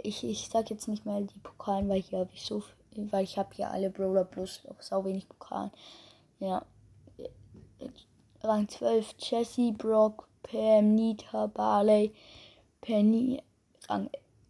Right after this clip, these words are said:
elf Jean, Rang zehn Bibi, Rang,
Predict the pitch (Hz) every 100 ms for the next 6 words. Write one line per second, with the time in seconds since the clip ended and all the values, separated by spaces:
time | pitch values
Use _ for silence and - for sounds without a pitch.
0 | - _ _ 202 214 214 - - _ -
1 | - - 247 262 254 247 208 196 196 -
2 | 220 214 202 190 226 240 247 233 233 233
3 | - - _ _ - 190 196 208